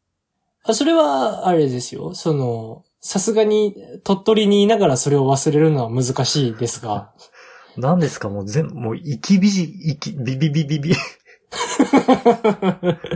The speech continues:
Speaker 2: はい。
Speaker 1: あの、
Speaker 2: 何ですか？
Speaker 1: 滑舌はよろしくないと。はい。
Speaker 2: はい。
Speaker 1: <laughs> えーっとね、あの、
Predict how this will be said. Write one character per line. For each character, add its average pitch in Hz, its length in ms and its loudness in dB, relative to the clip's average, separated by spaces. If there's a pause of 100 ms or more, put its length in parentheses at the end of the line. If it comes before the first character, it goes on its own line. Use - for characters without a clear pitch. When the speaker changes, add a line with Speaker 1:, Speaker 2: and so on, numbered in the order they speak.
Speaker 2:
は 113 160 0
い。 - 20 -4 (300)
Speaker 1:
あ 151 80 2
の、 - 80 2
Speaker 2:
何 - 0 -
で 107 80 0
す - 100 0
か？ 170 60 -2
Speaker 1:
滑 165 100 2
舌 160 140 0
は 220 80 6
よ 160 100 4
ろ 160 60 4
し 156 100 0
く 147 80 -6
な 131 120 -2
い 117 100 -8
と。 - 240 -14
は 120 140 -4 (140)
い。 - 60 -4
Speaker 2:
は 180 60 2
い。 160 60 2 (200)
Speaker 1:
<laughs> 202 240 -2
え 160 260 4
ー 196 120 0
っ - 20 -4
と - 220 -4
ね、 165 400 -2 (840)
あ 185 160 4
の、 190 320 0